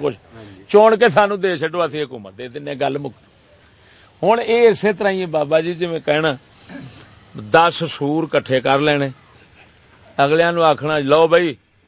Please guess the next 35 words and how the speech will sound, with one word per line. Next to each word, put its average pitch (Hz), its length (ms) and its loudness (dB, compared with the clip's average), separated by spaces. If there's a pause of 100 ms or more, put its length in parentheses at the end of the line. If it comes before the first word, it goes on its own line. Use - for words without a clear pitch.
(480)
اگر 185 340 2
تسی 208 420 -2
اپنی 202 360 2
من 185 240 2
منشا 175 560 -2
دا 165 180 4 (1000)
کھانا 233 460 2
چاہندے 247 340 0
ہو 247 180 8 (320)
تے 196 100 -10
انہاں 196 160 -2
دساں 175 420 0
وچوں 165 300 -6
جیڑا 156 300 0
مرضی 123 360 -8
چن 82 300 -14
لو۔" 57 60 -20 (2750)
ہن 160 160 -6
بھاجی 165 440 4
اہیں 175 180 0
تے 180 100 -2
جے 151 220 -2
دے 180 140 2
تے 175 140 -2
کنڈ 165 340 0
تے 156 220 0
ہاتھ 135 320 0
تراں 127 240 0
دے، 131 80 0
او 143 80 2
تے 131 60 -8
سور 123 260 -8
ہی 135 80 -6
ہے 143 60 -8
تھلے۔ 120 240 -10